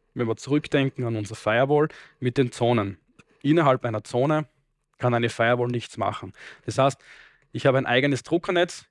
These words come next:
ich kann mit Trustsec trotzdem sagen, die Drucker dürfen sich untereinander nicht sehen, weil ich sag Tag Drucker auf Tag Drucker Deny.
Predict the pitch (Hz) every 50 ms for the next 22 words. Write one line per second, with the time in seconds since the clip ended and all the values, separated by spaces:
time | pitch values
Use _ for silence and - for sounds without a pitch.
0 | _ - - - - 127 135 151 143 127 - - 113 120 131 - - 156 135 -
1 | 123 131 123 - - 156 - - 131 120 127 139 131 - 120 - 127 135 135 -
2 | 139 127 - 131 127 - 131 - 127 - - 131 127 117 123 117 107 101 110 113
3 | 123 120 117 123 120 123 117 - - 131 120 113 107 101 - 95 107 113 123 131
4 | - - 123 120 - - - - 120 - - - 143 151 - - 156 - - 120
5 | - - - 123 117 - - 131 120 - 127 - 117 110 101 98 98 95